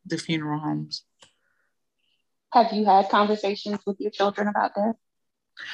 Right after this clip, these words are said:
Speaker 1: Um, yes, I do. And it's, it's all started, especially with my mother.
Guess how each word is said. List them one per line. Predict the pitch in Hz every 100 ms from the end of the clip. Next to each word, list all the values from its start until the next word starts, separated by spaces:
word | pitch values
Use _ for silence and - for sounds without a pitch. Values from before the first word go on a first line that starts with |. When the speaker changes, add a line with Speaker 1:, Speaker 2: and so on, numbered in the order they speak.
| - - _ -
Speaker 1:
Um, | 247 247 247 233
yes, | 240 262 277
I | 240 208
do. | 175 185 185 190 - 170
And | 185
it's, | 247 262 - _ _ _ _ _ _ _ _
it's | 196 208
all | - 208 214
started, | 214 - 190 190 190 185 -
especially | - - 202 208
with | 196 190
my | 185 170
mother. | 170 170 180 202 208